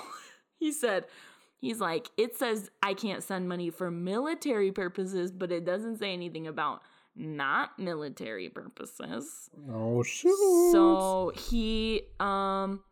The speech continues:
Speaker 1: nineteen eighty-three,
Speaker 2: I'm gonna send them love and support
Speaker 1: and
Speaker 2: and
Speaker 1: one hundred million dollars. <laughs>
Speaker 2: Yes.
Speaker 1: 'Cause
Speaker 2: That's
Speaker 1: that's
Speaker 2: how
Speaker 1: what he did in nineteen eighty-three. So nineteen eighty-four, Congress learns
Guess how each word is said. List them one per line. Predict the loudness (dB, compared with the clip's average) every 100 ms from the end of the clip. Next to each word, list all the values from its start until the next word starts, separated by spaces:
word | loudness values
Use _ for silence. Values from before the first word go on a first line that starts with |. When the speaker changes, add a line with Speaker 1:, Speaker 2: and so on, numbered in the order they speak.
| _ _ -8
Speaker 1:
nineteen | -4 -2 -2 0
eighty-three, | 2 4
Speaker 2:
I'm |
gonna | 4 4
send | 4 6 6
them | 4
love | 4 6 8 8 8 6 2 0
and | 0 0
support | -2 -6 -8 -2 2 4 6 4 4 2 0 -2
Speaker 1:
and | 0 2
Speaker 2:
and | 4
Speaker 1:
one | 4 2
hundred | 2 2 2
million | 4 4 2 2 2 2
dollars. | 2 4 4 2 2 2 2 0 -2
<laughs> | -4 -6 -16 -20 -8 4
Speaker 2:
Yes. | 6 8 6 4 0 -4 -6 -12 -10 -8 -2 0 2 0 2
Speaker 1:
'Cause | 6
Speaker 2:
That's | 6 8
Speaker 1:
that's | 8
Speaker 2:
how | 8
Speaker 1:
what | 8
he | 4 2
did | 2 4 2
in | 0
nineteen | 0 0 0 2
eighty-three. | 2 2 2 4 4 4 2 0 -4 -16 -20 -20 _ _ _ -20 -14
So | -6 0 2 4 2 2 0 0
nineteen | -2 0 0
eighty-four, | 0 -2 0 2 2
Congress | 0 -2 -2 0 0 0
learns | 0 0 0 0 0 0 -2 -4